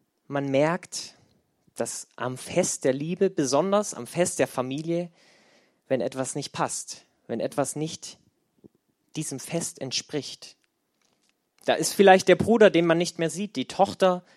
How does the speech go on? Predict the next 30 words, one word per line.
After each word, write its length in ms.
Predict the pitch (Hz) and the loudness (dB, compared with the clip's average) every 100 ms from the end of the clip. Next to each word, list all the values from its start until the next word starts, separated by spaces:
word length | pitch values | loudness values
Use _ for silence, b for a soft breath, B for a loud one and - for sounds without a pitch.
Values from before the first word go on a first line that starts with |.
| b | b
die 60 | 165 | -4
sich 220 | 160 160 | -4 -6
nicht 200 | 175 - | -8 -4
meldet, 580 | 139 147 135 110 - - | -2 0 0 -4 -4 0
der 100 | 127 | 0
Vater, 380 | - 160 185 160 | 4 4 4 4
der 120 | 151 | 2
sich 200 | 143 - | 2 -4
zurückgezogen 680 | 156 170 170 - 156 156 156 | -2 0 -2 2 2 2 -2
hat, 160 | 151 | -4
die 60 | 156 | 0
Mutter, 440 | 160 202 202 190 b b b b b - | 2 2 2 0 b b b b b -8
die 60 | 131 | -4
nicht 240 | 139 135 | -4 -4
vergeben 420 | - 131 143 147 | -6 0 0 0
kann, 380 | 110 104 101 101 _ _ 127 | -4 -6 -6 -12 _ _ -8
die 160 | - | -2
Enkel, 360 | 143 165 180 170 | 0 2 2 2
die 160 | 156 | 2
einen 200 | - 151 | 0 0
nicht 180 | 151 - | -2 -2
besuchen, 480 | 147 - 165 160 151 | -4 0 0 0 -4
die 80 | 139 | -4
Schwester, 460 | - 151 165 175 | 0 0 2 -2
die 120 | 156 147 | 0 -2
die 140 | - | -2
andere 340 | 143 180 165 | 0 0 -2
nicht 200 | 156 - | -4 -2
ausstehen 500 | 143 165 - 139 123 | 0 2 0 -6 -6
kann, 300 | 120 127 127 | -8 -8 -10